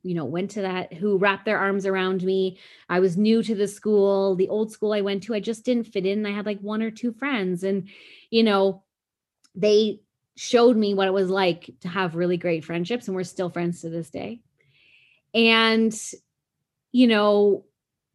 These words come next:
as I moved through my career, and I was always a part of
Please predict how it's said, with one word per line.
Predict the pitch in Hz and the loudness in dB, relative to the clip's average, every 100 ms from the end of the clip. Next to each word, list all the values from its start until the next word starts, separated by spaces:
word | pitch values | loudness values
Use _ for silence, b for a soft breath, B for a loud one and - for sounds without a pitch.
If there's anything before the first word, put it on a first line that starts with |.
| _ | _
as | 214 214 | -2 -2
I | 202 220 | 0 2
moved | 220 240 190 | 4 4 2
through | - 269 277 359 359 | -8 -6 0 4 4
my | 269 | 2
career, | 226 233 208 190 185 214 311 - _ _ | 0 0 4 4 4 0 0 -6 _ _
and | 208 208 | -4 0
I | 208 208 208 208 190 - | 0 2 2 2 0 -2
was | 202 196 _ | -4 -4 _
always | 240 302 302 294 262 | 2 4 4 2 0
a | 240 | -4
part | - 226 226 | -4 0 0
of | 196 208 208 175 | 0 -2 -2 -4